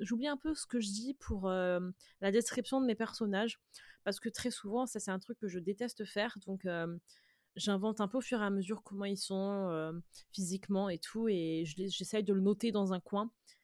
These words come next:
Mais souvent, j'oublie donc, heu, ça, c'est le truc, heu, où je suis vraiment pas un <laughs> exemple, quoi, parce que là, pour le coup, c'est le bordel. <laughs>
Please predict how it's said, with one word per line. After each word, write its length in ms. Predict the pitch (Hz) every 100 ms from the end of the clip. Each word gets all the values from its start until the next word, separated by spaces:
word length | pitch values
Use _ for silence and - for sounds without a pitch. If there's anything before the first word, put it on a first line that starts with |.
| _ -
Mais 160 | 196
souvent, 300 | 196 214 202
j'oublie 460 | 202 202 185 208 214
donc, 280 | 185 175 185
heu, 220 | 170 165
ça, 240 | - 180 190
c'est 200 | - 185
le 160 | 170
truc, 340 | - - 196 190
heu, 300 | 156 156 160 _ _ _ _ _ -
où 80 | 214
je 80 | 196
suis 200 | 190 196
vraiment 500 | 180 190 233 226 226
pas 260 | - 247 214
un 100 | 208
<laughs> 0 |
exemple, 500 | 214 220 233 220 -
quoi, 260 | - 294 196
parce 240 | 202 -
que 260 | - 160 165 - - -
là, 140 | 214 214
pour 160 | 220
le 60 | 208
coup, 120 | -
c'est 120 | 269 254
le 60 |
bordel. 340 | 190 185 165 247
<laughs> 340 | - - 302